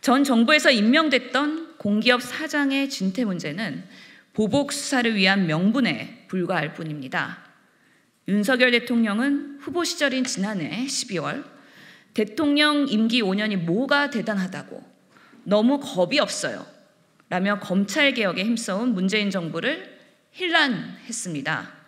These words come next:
윤석열 검찰은 문재인 정부의 블랙리스트 프레임을 씌우려고 합니다. 하지만 오히려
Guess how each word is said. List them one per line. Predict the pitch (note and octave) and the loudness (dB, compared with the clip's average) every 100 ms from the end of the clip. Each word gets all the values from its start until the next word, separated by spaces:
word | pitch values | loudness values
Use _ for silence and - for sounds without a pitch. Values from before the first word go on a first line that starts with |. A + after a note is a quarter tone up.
| _ - - - - - _ | _ -20 -20 -20 -20 -20 _
윤석열 | - A#3+ E4+ E4 | 0 2 6 4
검찰은 | D4 A#3 A#3 D4+ F#3+ G#3 D4+ C#4+ | 4 2 2 0 0 -2 -4 -6
문재인 | E3 F3 G3 F#3+ | -6 -2 -2 -2
정부의 | F3+ F3 G3+ B3 C4 | -2 0 0 0 -4
블랙리스트 | - F#3+ G#3+ G3+ G3 - G3+ | -2 0 0 -2 -2 -4 -6
프레임을 | - D#4+ C#4+ B3 | -4 -2 0 0
씌우려고 | - G#3+ F#3 D#3 E3 | -2 -2 -4 -4 -4
합니다. | C#3 C#3 - - - _ _ _ _ | -8 -10 -12 -16 -20 _ _ _ _
하지만 | - A3+ A#3 A#3 | -6 -2 2 2
오히려 | F#3+ G#3+ C4+ F3 G3+ D4+ | 4 4 4 2 0 -6